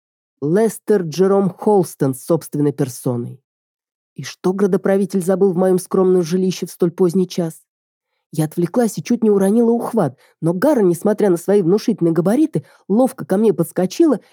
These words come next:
и помогла без потери установить большой казанок на выступ печки. «Девонька моя!» Тут же, убрав рогач в сторону, воскликнула женщина,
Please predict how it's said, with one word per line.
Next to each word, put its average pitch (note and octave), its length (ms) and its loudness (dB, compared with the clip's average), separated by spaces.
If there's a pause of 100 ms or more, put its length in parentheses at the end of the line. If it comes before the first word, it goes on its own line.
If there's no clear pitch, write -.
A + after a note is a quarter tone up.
и G3 60 0
помогла G3+ 400 0
без G3 180 -4
потери A#3+ 320 0
установить G3 420 0
большой F3 340 0
казанок F3 460 0
на E3+ 160 0
выступ A3+ 400 -2
печки. C3+ 480 -4 (640)
«Девонька G#3 880 2
моя!» G3 640 2 (560)
Тут D3 140 0
же, D#3 100 2
убрав C#3+ 320 0
рогач D3 260 0
в - 60 -16
сторону, E3 340 2
воскликнула D#3+ 560 0
женщина, D#3+ 480 0